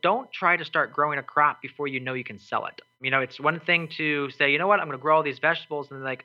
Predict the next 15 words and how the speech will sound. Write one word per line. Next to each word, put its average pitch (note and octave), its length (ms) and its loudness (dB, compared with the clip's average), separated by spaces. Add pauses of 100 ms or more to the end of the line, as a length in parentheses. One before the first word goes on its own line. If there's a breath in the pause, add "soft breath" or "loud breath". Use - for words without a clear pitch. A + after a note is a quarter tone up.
"Oh, F#3 460 2 (240)
I'm E4+ 220 0
gonna E4 140 -4
be A#3 60 -2
growing G#3+ 220 2
these E3+ 120 -2
vegetables, F3 380 0
and C#3 80 -2
how B3 320 -2
am D4 120 -2
I C4 80 0
going G3+ 200 2
to C3+ 80 -2
sell E3 360 2
them?" A#2+ 180 -8